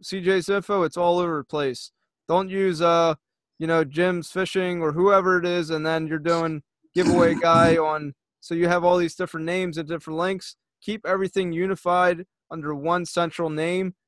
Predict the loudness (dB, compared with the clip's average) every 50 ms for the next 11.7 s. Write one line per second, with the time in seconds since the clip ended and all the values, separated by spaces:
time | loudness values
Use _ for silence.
0 | _ -4 -2 -2 0 -2 -4 -6 -10 _ _ -20 -18 -6 -4 -4 -2 -2 -2 0
1 | 0 0 -2 -2 -4 -8 -6 -4 -4 -2 -2 -2 -2 -2 -2 0 -2 -2 -2 0
2 | 0 2 4 4 2 2 -2 _ _ _ _ _ _ _ _ _ -8 -4 -2 0
3 | 0 0 2 2 2 2 0 -2 _ _ 0 2 2 2 2 0 -4 -4 -4 _
4 | 0 0 0 0 -4 -8 -14 _ _ _ _ _ _ _ _ _ _ _ _ _
5 | _ _ 0 2 2 2 2 0 -2 -2 0 0 0 2 2 0 0 0 0 0
6 | 0 0 0 0 0 0 -2 -2 0 -2 -2 -2 0 2 2 2 2 0 -2 -6
7 | -8 -6 -8 -10 -12 _ _ _ _ -4 -2 -2 -2 -6 -10 _ _ -16 -16 -14
8 | _ -8 -8 -8 -6 -4 0 2 4 4 4 4 4 2 2 0 -2 -4 -6 -4
9 | -2 -2 0 0 -2 -2 -4 -4 -4 -2 -2 -2 -2 -4 -4 -6 -6 -6 -4 -4
10 | -6 -6 -8 -12 -16 _ _ _ _ _ _ _ _ -4 -2 0 2 2 0 0
11 | 0 0 0 -2 -4 -10 -16 -12 -8 -6 -6 -6 -6